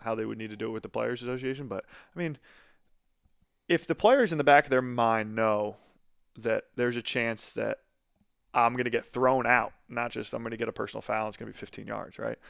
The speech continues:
I'm gonna get thrown out. I think that's gonna change how defensive backs are playing a little bit, or, uh, for everybody, all defensive guys for, for, for that matter. Like, uh, it's, the penalty right now is,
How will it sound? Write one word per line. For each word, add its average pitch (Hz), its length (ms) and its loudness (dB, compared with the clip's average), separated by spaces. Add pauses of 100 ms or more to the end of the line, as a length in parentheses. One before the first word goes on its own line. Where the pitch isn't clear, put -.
(160)
I'm 127 140 -6
gonna 143 140 2
get 120 120 6
thrown 123 320 2
out. 127 300 2
I 127 160 8
think 127 280 -6
that's 123 280 2
gonna 117 180 -6
change 110 640 -10 (1160)
how 110 520 4 (160)
defensive 107 340 -6
backs 113 320 0
are 107 40 -8
playing 110 360 -4
a 110 60 -8
little 107 200 -4
bit, 107 300 -4 (160)
or, 117 440 -4 (240)
uh, 113 220 -4 (300)
for 120 120 -2
everybody, 113 340 -4
all 131 200 2
defensive - 340 -12
guys 101 200 -8
for, - 220 -16
for, 104 200 -16
for 110 140 -14
that 104 160 -8
matter. 101 300 -14 (340)
Like, - 220 -16 (420)
uh, - 40 -18 (260)
it's, - 320 -16 (1300)
the 147 100 0
penalty 196 280 10
right 139 180 10
now 123 260 8
is, 120 260 0